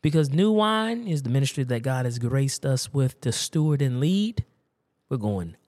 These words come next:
higher. We just started a men's ministry, y'all. Yeah,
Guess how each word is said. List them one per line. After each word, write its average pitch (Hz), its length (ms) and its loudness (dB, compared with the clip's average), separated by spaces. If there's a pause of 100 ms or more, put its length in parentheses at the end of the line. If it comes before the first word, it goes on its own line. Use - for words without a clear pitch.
higher. 87 560 -12
We 156 120 2
just 320 180 0
started 185 300 4
a 143 40 2
men's 196 360 2
ministry, 113 400 -4
y'all. 170 240 -8 (720)
Yeah, 480 460 -2